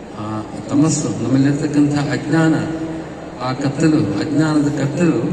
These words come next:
ಅದು ನಮ್ಮಿಂದ ದೂರ ಹೋಗಬೇಕು. ನಾವು ಆ ಜ್ಯೋತಿ, ಆ ಜ್ಯೋತಿಯನ್ನು, ಪ್ರಕಾಶವನ್ನು, ಆ ಭಗವಂತನ ಜ್ಞಾನವನ್ನು ನಾವು ಪಡೆಯಬೇಕು.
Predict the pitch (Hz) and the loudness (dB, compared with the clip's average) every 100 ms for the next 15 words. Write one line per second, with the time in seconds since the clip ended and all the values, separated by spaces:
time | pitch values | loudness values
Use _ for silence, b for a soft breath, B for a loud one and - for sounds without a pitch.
0 | - - - - - - - - 135 135 | -4 -6 -8 -10 -12 -14 -16 -14 -4 0
1 | 139 135 131 - - - - - 127 135 | 2 2 0 -4 -6 -8 -10 -10 0 4
2 | 139 143 135 143 165 135 139 135 135 151 | 4 4 4 4 4 4 2 2 2 2
3 | 165 - - - - - - - - - | 0 0 -4 -6 -10 -12 -12 -14 -14 -14
4 | - - - - 131 135 139 135 - - | -14 -14 -14 -12 -6 -2 0 -2 -2 -6
5 | - - - - - - - - - - | -8 -10 -12 -14 -14 -14 -16 -16 -16 -16
6 | - 113 117 113 135 165 175 156 170 170 | -12 -8 -8 -4 2 2 2 0 -2 -6
7 | - - - - - - - - - - | -8 -10 -12 -12 -14 -14 -16 -16 -12 -10
8 | 110 143 175 160 147 - - - 156 151 | -2 2 2 2 2 0 -4 -4 -2 -2
9 | 143 139 131 113 107 - - - - - | 0 0 0 -2 -6 -8 -10 -12 -12 -12
10 | - - 117 110 - - 135 151 165 156 | -14 -12 -8 -8 -6 -2 0 4 4 4
11 | 143 135 - - - - - 113 127 151 | 2 0 -2 -4 -8 -10 -10 -6 0 2
12 | 143 135 131 123 113 - - 117 117 110 | 2 4 2 0 -4 -6 -8 -8 -6 -6
13 | - 117 131 160 131 - 127 | -4 -2 2 2 0 -4 -4